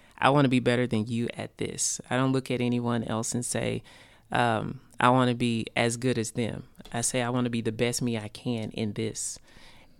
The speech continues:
and in this moment and in this, whatever this field or whatever it is that I'm doing. I wanna be the best me that I can be in the midst of it." And so, um, yes, I, I, I would have to say that's what it is. I enjoy being challenged.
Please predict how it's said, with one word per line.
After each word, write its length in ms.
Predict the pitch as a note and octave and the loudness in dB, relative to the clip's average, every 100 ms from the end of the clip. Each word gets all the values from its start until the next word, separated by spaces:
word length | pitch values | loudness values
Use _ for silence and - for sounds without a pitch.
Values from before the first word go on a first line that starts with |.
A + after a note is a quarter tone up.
| - | -2
and 120 | B2 | 4
in 120 | A#2+ A#2 | 6 6
this 200 | A2+ - | 2 2
moment 360 | A2 - - - | -2 -4 -8 -8
and 180 | A#2 | -8
in 280 | - B2 A2 | -2 0 0
this, 260 | A#2 A#2 - | -2 -2 -2
whatever 380 | A#2+ B2 B2 A#2+ | 0 0 0 -2
this 180 | A2+ | -4
field 440 | - B2 A#2+ A2+ A2+ | -4 -2 0 -2 -4
or 80 | A2+ | -4
whatever 400 | A2+ C3+ C3+ A#2+ | 0 2 2 0
it 80 | |
is 220 | A2+ A2+ - | -2 -4 -4
that 80 | |
I'm 100 | G#2+ | -4
doing. 320 | G#2 A2 G#2+ - | -2 -2 -2 -2
I 40 | |
wanna 200 | A#2 B2+ A#2+ | 2 2 2
be 120 | A#2 | 0
the 120 | A#2+ | -4
best 360 | - A#2 A2+ A2+ | -2 0 2 2
me 240 | A2 A#2 | 0 0
that 140 | A2+ | -2
I 80 | A2 | -4
can 180 | - A2+ | -4 -4
be 320 | A2+ A2 C3 | -4 -6 -8
in 140 | - G#2+ | -6 -4
the 60 | |
midst 280 | A2 A2 - | -2 -2 -2
of 120 | A2 | -2
it." 200 | C3+ - - - - - - - | -2 -4 -8 -20 -20 -20 -20 -8
And 200 | - D3 | 2 6
so, 480 | C#3 D#3+ D3 C#3+ C3+ - | 8 8 8 6 2 -2
um, 420 | C#3+ B2+ A#2+ B2+ - - _ _ _ _ - | -2 -2 -2 -6 -10 -20 _ _ _ _ 0
yes, 320 | G3+ - - | 0 0 -4
I, 180 | - - - | -4 -4 -2
I, 200 | - - - - - | -2 -4 -10 -18 -6
I 80 | D3 | 0
would 100 | D3 | 2
have 160 | C#3+ - | 0 -2
to 80 | C#3 | -2
say 280 | D3 D3 C#3 | -2 -2 -2
that's 220 | C3+ - | -2 0
what 80 | C3 | -2
it 140 | C3+ | -2
is. 240 | B2+ - - | -4 -4 -6
I 120 | B2 | 0
enjoy 340 | B2 B2 A#2+ | 0 0 -2
being 180 | B2 B2 | -2 -4
challenged. 540 | - A#2 A#2+ C3+ - | -4 -8 -8 -10 -12